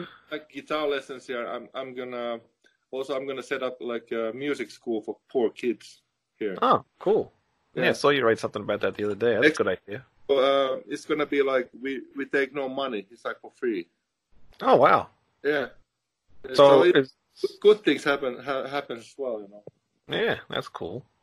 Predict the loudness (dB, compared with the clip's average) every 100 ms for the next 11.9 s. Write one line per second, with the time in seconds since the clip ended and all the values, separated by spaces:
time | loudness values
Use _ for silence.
0 | -14 -8 0 2 4 4 6 8 8 10
1 | 8 6 6 4 2 0 2 4 6 6
2 | 4 4 4 4 4 2 2 2 2 2
3 | 0 -2 2 2 2 -6 -10 -12 _ 4
4 | 6 8 6 4 -8 -12 -12 -14 -14 -18
5 | -20 -18 0 4 6 6 6 4 4 0
6 | 0 -4 -4 -6 -6 -6 _ -8 -8 -8
7 | -16 -18 -16 -16 -16 -20 _ -16 -14 -12
8 | -10 4 6 6 4 -8 -2 -2 -2 -6
9 | -8 -4 2 4 4 -2 -12 -14 -14 _
10 | _ -8 -8 -6 -8 -8 -8 -10 -10 -8
11 | -8 -14 -20 -18 -18 _ _ -20